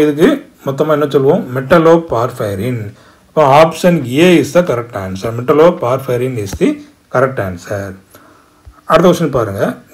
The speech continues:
Dash plays an important role to balance the body's detoxification mechanism.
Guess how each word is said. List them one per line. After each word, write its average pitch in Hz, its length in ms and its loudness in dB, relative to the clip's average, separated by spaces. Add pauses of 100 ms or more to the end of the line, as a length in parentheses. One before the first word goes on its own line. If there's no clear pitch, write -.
Dash 185 300 4 (120)
plays 165 340 4
an 180 140 2
important 156 640 2
role 135 300 0
to 170 160 0 (100)
balance 135 400 0
the 131 160 -2
body's 139 380 2 (240)
detoxification 147 1000 -2
mechanism. 110 800 -6